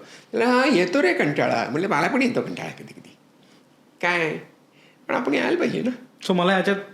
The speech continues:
Speaker 2: बरेच स्किल्स दिसतात. एक म्हणजे इमोशनल इंटेलिजन्स.
Speaker 1: हो. <laughs>
Speaker 2: दुसरं, अ, ती म्हणजे सहवेदना,
Speaker 1: हो, हो.
Speaker 2: एम्पथी.
Speaker 1: प्रश्नच नाही.
Speaker 2: सिम्पथी आणि एम्पथी
Speaker 1: एम्पथी.
Speaker 2: मधला फरक आहे.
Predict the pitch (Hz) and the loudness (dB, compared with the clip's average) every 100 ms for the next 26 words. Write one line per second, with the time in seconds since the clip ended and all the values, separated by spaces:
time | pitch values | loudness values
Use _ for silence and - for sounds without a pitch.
0 | - - 143 156 185 - - - - 170 | -14 -4 2 2 2 -2 -4 -4 0 2
1 | 147 135 135 117 120 127 139 139 147 139 | 4 2 2 2 2 2 0 4 4 4
2 | 127 131 - 143 135 131 127 110 120 127 | 2 2 2 2 2 4 4 4 4 4
3 | 120 135 135 - - 160 165 143 151 - | 4 2 0 -4 -2 -2 0 0 0 2
4 | 175 180 190 - - - - - 151 139 | 2 4 2 -2 -10 -14 -16 -8 -2 0
5 | 135 135 160 160 156 175 185 143 156 147 | 0 0 0 0 0 0 0 2 4 2
6 | 131 139 127 104 95 131 156 151 190 - | 2 2 2 0 2 4 4 4 2 2
7 | 156 120 - - 156 - 202 185 160 151 | 0 0 -4 0 0 2 2 4 4 4
8 | 196 196 202 196 180 165 143 131 190 180 | 2 4 4 4 2 4 4 6 6 6
9 | 175 185 180 160 151 147 135 | 6 4 4 4 4 4 0